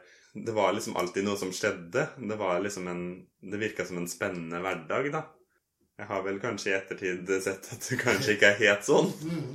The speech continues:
Speaker 2: men påvirket det ditt, eh, yrkesvalg, tror du?
Speaker 1: Jeg vet ikke om det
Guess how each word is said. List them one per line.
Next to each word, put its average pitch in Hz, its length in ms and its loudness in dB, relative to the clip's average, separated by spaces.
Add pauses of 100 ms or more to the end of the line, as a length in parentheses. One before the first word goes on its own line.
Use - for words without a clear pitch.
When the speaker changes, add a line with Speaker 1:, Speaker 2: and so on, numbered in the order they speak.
Speaker 2:
men 151 140 -2
påvirket 127 640 -2
det 139 100 -4
ditt, 123 380 -6
eh, 123 460 -4
yrkesvalg, 123 560 -4
tror 196 180 -8
du? 262 240 -10 (1200)
Speaker 1:
Jeg 117 140 2
vet 104 180 4
ikke 92 140 -4
om 95 100 0
det 151 80 4